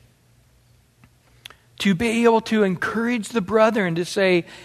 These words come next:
"Here's where we're at, here's where we need to be." Not one of us can accomplish it. It's gonna take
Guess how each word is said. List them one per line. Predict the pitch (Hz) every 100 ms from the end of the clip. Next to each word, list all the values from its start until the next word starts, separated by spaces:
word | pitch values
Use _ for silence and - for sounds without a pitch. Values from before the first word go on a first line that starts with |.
| - - _ _ _
"Here's | - 226 247 240
where | 226
we're | 220
at, | 220 226 -
here's | 190 226 226
where | 220
we | 202
need | 185 202 226
to | 214
be." | 190 220 240 240 - - - _
Not | 208 208 190
one | 170 226
of | 254 220
us | 196
can | - 202
accomplish | - 208 214 233 208
it. | 240 233
It's | 190
gonna | 196 185
take | - 180